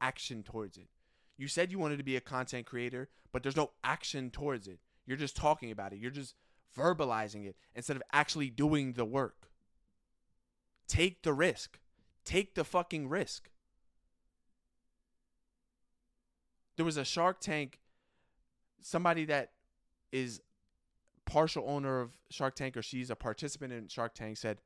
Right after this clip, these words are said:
"At twenty-three years old, you have nothing to fucking lose." In this twenties,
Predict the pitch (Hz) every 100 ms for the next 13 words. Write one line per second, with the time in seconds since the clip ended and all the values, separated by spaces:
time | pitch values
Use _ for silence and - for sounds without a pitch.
0 | _ _ _ - _ _ _ 127 - -
1 | 165 190 202 185 170 156 151 147 147 143
2 | 131 117 107 110 151 143 - 131 127 120
3 | 131 - 104 101 95 87 - _ _ _
4 | _ _ _ _ 151 175 233 - - 165
5 | 175 202 254 285 -